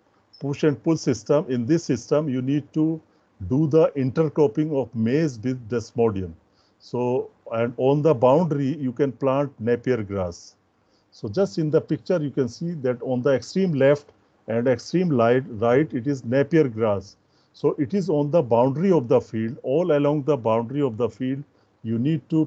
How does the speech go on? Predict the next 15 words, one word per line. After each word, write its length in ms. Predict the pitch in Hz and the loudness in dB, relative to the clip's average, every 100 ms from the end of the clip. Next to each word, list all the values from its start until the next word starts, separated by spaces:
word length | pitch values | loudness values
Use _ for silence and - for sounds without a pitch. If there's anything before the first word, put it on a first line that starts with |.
| - | 0
plant 380 | 127 131 139 | 0 2 0
the 100 | 139 | 0
Napier 440 | 127 117 107 120 113 | 0 0 0 0 -2
grass. 520 | 98 98 90 80 - _ _ _ - | -2 -4 -4 -6 -14 _ _ _ -8
Napier 480 | 101 127 147 175 170 | 0 2 4 2 2
grass 380 | 131 139 139 147 | 2 2 2 -2
is 180 | 123 | -4
your 220 | 123 123 127 | -2 -2 -4
Pennisetum 760 | - 123 139 147 131 117 135 | 0 0 2 -2 -4 -2 -2
purpureum. 680 | - 120 - 120 120 98 80 - _ _ _ _ - | 0 0 0 -2 -2 -2 -6 -12 _ _ _ _ -6
It 120 | 110 | 0
is 200 | 151 127 | 0 2
known 240 | 135 139 | 2 2
as, 400 | 139 135 - - _ _ _ | 2 0 -4 -20 _ _ _
uh, 520 | 107 107 104 104 101 | -8 -4 -2 -2 -4